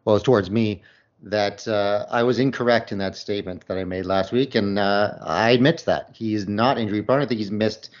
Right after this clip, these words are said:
you know, five or six games over the last four years, which isn't too bad, especially considering the position he plays, a very physical position. So I was wrong on that.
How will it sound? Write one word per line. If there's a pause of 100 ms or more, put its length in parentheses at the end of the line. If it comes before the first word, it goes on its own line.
(260)
you
know,
five
or
six
games
over
the
last
four (180)
years, (320)
which
isn't
too
bad,
especially
considering
the
position
he
plays, (400)
a
very
physical
position.
So
I
was
wrong
on
that.